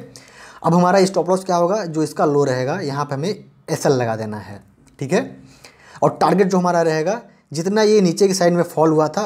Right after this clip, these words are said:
उतना हमें पहला टारगेट लेना है, टी वन, ठीक है। अब आपने एंट्री ले लिया, आपने स्टॉप लॉस फिक्स कर दिया, टारगेट फिक्स कर दिया, अब आपको डरने की ज़रूरत नहीं है। या तो आपको टारगेट मिलेगा या तो आपका स्टॉप लॉस हिट होगा,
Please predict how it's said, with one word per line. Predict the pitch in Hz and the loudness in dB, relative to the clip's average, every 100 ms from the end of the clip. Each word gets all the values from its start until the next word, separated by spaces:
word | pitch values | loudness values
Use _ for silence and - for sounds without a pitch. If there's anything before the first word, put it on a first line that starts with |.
| 196 | -6
उतना | 156 - 180 | -8 -4 -2
हमें | 160 147 208 - - _ 156 | 0 -2 -4 -8 -20 _ 0
पहला | 147 160 | 4 4
टारगेट | 139 127 123 | 2 -4 -6
लेना | 120 123 127 | -8 -8 -8
है, | 170 | -10
टी | 127 160 | -6 -4
वन, | 135 110 - - _ _ _ _ 139 | -4 -6 -12 -20 _ _ _ _ -2
ठीक | 151 | 0
है। | 247 - - - - - - _ _ - | 0 -4 -20 -20 -20 -20 -20 _ _ 2
अब | 202 | 4
आपने | 196 214 | 6 4
एंट्री | 175 156 190 | 4 2 0
ले | 202 196 | 2 2
लिया, | 196 208 208 - | 2 0 -4 -8
आपने | 160 185 185 | -6 -2 0
स्टॉप | 160 147 170 | 0 0 0
लॉस | 185 | 0
फिक्स | - 180 | 0 -4
कर | - 170 | 0 0
दिया, | 165 190 | 2 0
टारगेट | 190 135 135 - | 2 -2 -2 -6
फिक्स | - 151 - | -8 -10 -8
कर | 147 | -6
दिया, | 147 170 - - _ - - _ | -4 -4 -6 -14 _ -20 -20 _
अब | 151 | 2
आपको | 151 151 165 | 4 4 2
डरने | 139 139 147 | 2 0 -2
की | 139 | -2
ज़रूरत | 127 139 139 | -2 -2 -4
नहीं | 139 147 | -6 -6
है। | 147 190 - - - | -6 -10 -14 -8 0
या | 160 | 2
तो | 160 | 2
आपको | 160 - 156 | 0 0 -2
टारगेट | 117 123 143 | -2 -4 -6
मिलेगा | 147 151 156 - | -2 0 2 0
या | 139 123 | -4 -4
तो | 131 | -6
आपका | 123 - 208 - - - _ - _ _ _ _ - | -6 -4 -4 -6 -14 -20 _ -20 _ _ _ _ 0
स्टॉप | 190 196 156 | 2 4 4
लॉस | 123 | 2
हिट | 117 - | -2 -8
होगा, | 107 101 | -8 -10